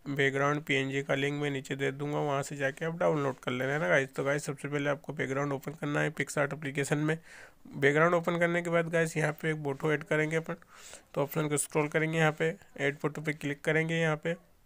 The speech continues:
तो गाइस, ऐड फोटो पे क्लिक करने के बाद यहाँ से एक फ़ोटो ऐड कर लेंगे अपन। तो मैं ऐड कर लेता हूँ इसको यहाँ से। तो गाइस, इस प्रकार से एक फ़ोटो मैंने ऐड कर लिया। इसको मैं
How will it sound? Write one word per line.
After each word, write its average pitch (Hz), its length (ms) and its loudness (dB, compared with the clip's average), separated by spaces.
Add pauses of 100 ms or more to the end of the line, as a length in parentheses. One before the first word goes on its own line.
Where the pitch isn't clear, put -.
(2500)
तो 156 100 2
गाइस, 156 220 8
ऐड 156 160 4
फोटो 156 240 0
पे 165 140 -2
क्लिक 143 240 -4
करने 151 200 0
के 151 60 -4
बाद 156 200 0
यहाँ 147 180 2
से 156 180 -2
एक 151 100 -6 (1600)
फ़ोटो 151 320 2
ऐड 147 100 0
कर 151 120 -2
लेंगे 160 260 2
अपन। 170 300 0 (520)
तो - 60 -4
मैं 143 200 0
ऐड 143 120 -4
कर 143 120 -2
लेता 151 280 -2
हूँ 160 100 2
इसको 160 220 -2
यहाँ 147 220 2
से। 180 240 -6 (1700)
तो - 80 -2
गाइस, 160 200 6
इस 156 100 -2
प्रकार 160 340 0
से 151 260 0
एक 156 120 -4
फ़ोटो 147 240 -4
मैंने 147 240 0
ऐड 151 140 -2
कर 151 140 -2
लिया। 160 220 0
इसको - 240 -4
मैं 147 120 -4